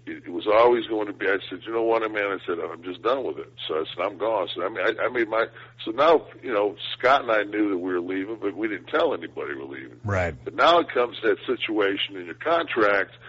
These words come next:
Speaker 1: Remember, you used, you had to give that ninety-day notice.
Speaker 2: Right.
Speaker 1: So in
Speaker 2: And
Speaker 1: other
Speaker 2: b-, b-,
Speaker 1: words,
Speaker 2: but before you go to
Speaker 1: yeah.
Speaker 2: that ninety-day notice, but, but so you were, you were still teetering. You still wanted to stay. You're, you're waiting for him to make that offer.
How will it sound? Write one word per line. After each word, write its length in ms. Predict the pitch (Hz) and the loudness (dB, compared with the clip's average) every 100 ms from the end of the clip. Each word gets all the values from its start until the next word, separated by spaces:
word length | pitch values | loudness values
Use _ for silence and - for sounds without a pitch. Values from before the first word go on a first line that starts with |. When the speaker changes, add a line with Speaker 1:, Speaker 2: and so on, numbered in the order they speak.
| - - | -18 -14
Speaker 1:
Remember, 320 | - 127 139 | -2 2 2
you 140 | 139 131 | 2 -2
used, 200 | 135 - | -4 -6
you 140 | 120 117 | 0 4
had 140 | 131 | 4
to 80 | 107 | 4
give 160 | 117 | 0
that 240 | 110 101 101 | 4 2 2
ninety-day 500 | 113 107 101 92 87 | 0 0 0 -2 -2
notice. 460 | 95 135 101 71 - - - | 4 6 6 0 -8 -12 -6
Speaker 2:
Right. 320 | 104 120 107 - | 2 2 2 0
Speaker 1:
So 120 | 160 | 6
in 80 | 170 | 8
Speaker 2:
And 160 | 185 | 8
Speaker 1:
other 100 | 170 | 8
Speaker 2:
b-, 80 | 165 | 8
b-, 80 | 196 | 6
Speaker 1:
words, 160 | 196 170 | 4 4
Speaker 2:
but 140 | 170 | 6
before 260 | 165 147 196 | 6 6 6
you 80 | 175 | 8
go 80 | - | 8
to 60 | |
Speaker 1:
yeah. 80 | - | 8
Speaker 2:
that 40 | |
ninety-day 420 | 160 165 160 160 160 | 6 6 6 6 6
notice, 280 | 175 170 | 6 4
but, 200 | 123 143 | 4 2
but 120 | 135 151 | 2 2
so 160 | - | 4
you 240 | 160 196 240 | 6 6 6
were, 140 | 254 | 6
you 160 | 208 254 | 6 6
were 100 | 220 | 4
still 240 | - 240 | 6 4
teetering. 460 | 151 202 208 135 131 | 6 4 6 4 6
You 160 | 202 | 4
still 300 | 165 226 233 | 4 4 6
wanted 320 | 220 226 226 | 6 6 6
to 100 | 202 | 4
stay. 380 | 165 - 202 170 | 2 4 4 6
You're, 280 | 156 175 170 | 6 4 4
you're 160 | 160 185 | 6 6
waiting 240 | 185 151 | 4 2
for 80 | 156 | 2
him 100 | 175 | 4
to 60 | |
make 180 | 165 170 | 4 4
that 200 | 160 156 | 4 6
offer. 420 | 175 190 - 151 | 6 4 4 0